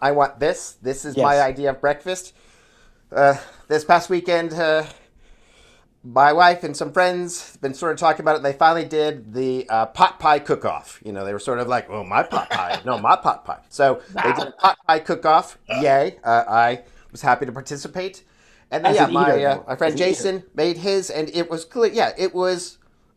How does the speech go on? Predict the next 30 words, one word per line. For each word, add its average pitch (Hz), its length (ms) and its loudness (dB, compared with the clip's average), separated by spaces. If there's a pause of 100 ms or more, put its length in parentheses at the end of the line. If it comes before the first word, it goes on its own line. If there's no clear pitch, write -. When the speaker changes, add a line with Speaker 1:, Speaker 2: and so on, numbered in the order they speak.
(120)
Speaker 1:
uh, 131 140 2
delicious. 151 880 -4
It's 120 140 -10
savory, 160 440 -2
yum, 139 360 0
'cause 135 160 -12
he 143 60 -8
made 151 180 0
it 147 60 -6
with 143 100 -6
this, 139 160 -6
like, - 140 -4
smoked 151 400 -4
chicken 185 360 -6
kind 190 220 -4
of 190 80 -8
thing. 196 280 0
Speaker 2:
Mm. - 80 -18 (340)
Speaker 1:
Um, 151 220 2 (260)
and 170 160 -6
I 180 100 -2
was, 190 160 -6
and 165 460 -6
I 202 160 -8
was 180 120 -8
like, 233 200 -4
"Yeah, 302 320 -6
this 285 160 -12
is 311 120 -14
good 220 360 0